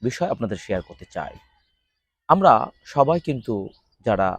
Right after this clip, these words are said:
দৈনন্দিন জীবনে বেঁচে থাকি, আমরা একটা জিনিসকে বেশি ভয় পাই, সেটা কি বলেন তো? অভাবকে ভয় পাই। অভাব আমার না হোক, অভাবের বিপরীতে আমরা সবাই ধনাঢ্য, বিত্তশালী,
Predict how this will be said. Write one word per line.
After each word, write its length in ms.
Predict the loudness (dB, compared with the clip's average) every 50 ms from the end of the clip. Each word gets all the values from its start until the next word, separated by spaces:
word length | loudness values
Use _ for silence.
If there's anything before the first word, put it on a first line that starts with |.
| -8 -10
দৈনন্দিন 480 | -4 -2 -2 -2 -2 -4 -4 -4 -6 -2
জীবনে 240 | -2 -2 -2 -2 -2
বেঁচে 240 | -2 -2 -2 -2
থাকি, 440 | -4 -4 -10 -8 -6 -6 -6 -6 -8 -12 _ _ _ _ _ _ _ _ _
আমরা 160 | -2 0 0 2 2
একটা 240 | 2 2 2 -2
জিনিসকে 320 | -2 -2 -4 -6 -10 -12 -6 -6
বেশি 180 | -6 -6 -6 -4
ভয় 200 | -2 -2 -2 -2
পাই, 200 | -4 -10 -12 -14
সেটা 200 | -12 -12 -12 -10
কি 120 | -8 0
বলেন 260 | 2 2 2 2 -2
তো? 160 | -6 -12 -14 -14 -14 _ _ _ _ _ _ _ _ _
অভাবকে 540 | 4 4 4 6 4 4 4 4 0 -6 -6
ভয় 220 | -4 -4 -6 -8 -8
পাই। 140 | -12 -16 -16 -18 _ _ _ _ _ _ _ _ _ _ _ _ _ _ _ _ _
অভাব 420 | 6 6 6 6 4 8 8 8 8 6 -4 -20 _ _ _ _ _ _ _
আমার 260 | -2 0 2 2 2
না 180 | 4 4 4 4
হোক, 360 | 4 2 -4 -4 -8 -16 _ _ _ _ _ _ _ _ _ _ _ _ 8
অভাবের 440 | 8 8 10 8 6 6 6 4 4
বিপরীতে 440 | 2 -2 -2 0 -2 0 2 0
আমরা 160 | 0 0 0 -4
সবাই 400 | -4 -6 0 2 2 2 2 -2 -10 _ _ _ _ _ _ _ _
ধনাঢ্য, 580 | -2 -2 2 2 2 0 0 -2 -4 -4 -4 -4 _ _ _ _ _ _ _ _ _ _ _
বিত্তশালী, 680 | -4 -4 -4 -2 -4 -4 -2 0 -2 0 0 -2 -4 -6